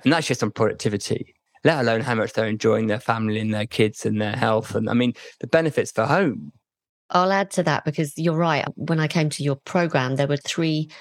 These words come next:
Speaker 2: new staff members for a company that adopted this. And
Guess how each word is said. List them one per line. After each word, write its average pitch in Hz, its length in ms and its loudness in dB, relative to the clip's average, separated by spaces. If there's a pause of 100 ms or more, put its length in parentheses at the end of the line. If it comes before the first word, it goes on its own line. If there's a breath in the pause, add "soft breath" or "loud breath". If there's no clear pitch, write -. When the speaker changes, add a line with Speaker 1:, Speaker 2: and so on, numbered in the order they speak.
(180 loud breath)
Speaker 2:
new 180 320 2
staff 156 400 -2
members 135 320 0
for 143 140 0
a 135 80 0
company 135 400 -2
that - 180 2
adopted - 440 -2
this. 110 340 -2
And 139 220 0